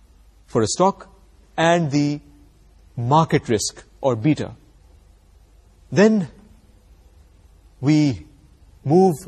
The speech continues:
into the area of capital structure. And in capital structure, we will continue to focus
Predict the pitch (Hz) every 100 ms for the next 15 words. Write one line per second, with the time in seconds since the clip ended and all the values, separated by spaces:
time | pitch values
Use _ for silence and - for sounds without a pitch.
0 | - 131 120 117 135 165 165 170 120 107
1 | - - _ _ - - - - _ _
2 | _ - - 170 180 127 104 - 151 -
3 | - - - _ _ - - - - 139
4 | 135 113 160 175 151 123 - - 170 -
5 | 175 170 - - _ _ _ - 127 143
6 | 143 131 120 120 113 101 - - - -
7 | _ _ - - _ _ - - 139 127
8 | 214 208 160 - 139 - 147 -